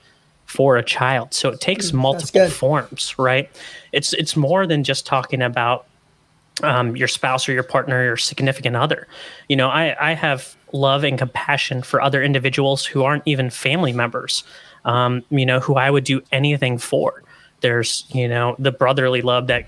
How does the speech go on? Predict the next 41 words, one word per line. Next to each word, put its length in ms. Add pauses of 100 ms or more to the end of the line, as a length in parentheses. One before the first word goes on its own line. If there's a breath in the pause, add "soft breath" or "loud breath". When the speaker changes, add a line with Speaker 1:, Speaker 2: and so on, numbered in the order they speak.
Speaker 1:
Gabe 240
and 80
I 160
have 240
together 340
just 240
'cause 140
we've 180
done 220
so 320
much 260
stuff, 340 (520 loud breath)
um, 260
together. 420
I, 220
I 100
would 140
help 260
him 220
with 160
anything 480 (160)
that 180
he 160
needs. 500 (500 loud breath)
So 260
I 120
think 180
it's 140
important 340
that 100
when 140
we 100
talk 320
about 220
it 140 (160)
as 180
a 40
perspective 540
too, 240
there's 200
also 600